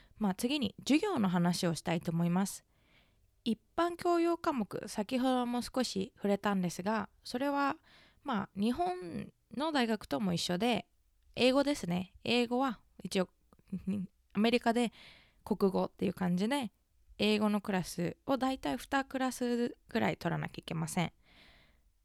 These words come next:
で、それから理科の授業と数学の授業、それは専攻によってそのレベルがあるんですけども、もし、えーと、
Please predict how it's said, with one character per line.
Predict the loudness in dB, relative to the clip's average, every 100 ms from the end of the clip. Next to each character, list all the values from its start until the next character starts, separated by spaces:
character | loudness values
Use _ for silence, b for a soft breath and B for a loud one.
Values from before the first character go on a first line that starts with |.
| -6
で、 | -4 -4 -8 -10
そ | -4
れ | -2
か | 0
ら | 0 2
理 | 0
科 | 0 0
の | 0 -4 -10 -20 -20 _ _ _ _ _
授 | -2 0
業 | 2 0
と | 0 2 2 0 -6 _
数 | -8 -2 2
学 | 0 0 -2
の | -2
授 | 0
業、 | -2 -4 _ _
そ | -6 0
れ | 0
は | 0 -4 b b b -6
専 | -2 -2
攻 | 0 0
に | 0
よ | -4
っ |
て | -4 0 2 2 0
そ | -4 0
の | 2 2 0 -2
レ | 0 4
ベ | 4
ル | 6 4 4 2
が | 2
あ | 2
る | 2
ん |
で | 0
す | -4
け | -6
ど | -2
も、 | -2 -4 -10 b b b b b _ _
も | -6 -2
し、 | 0 0 0 -6 _ _ _ _ _ _ _ _ _
え | 0 0
ー | 0
と、 | -2 0 2 0 -2 -4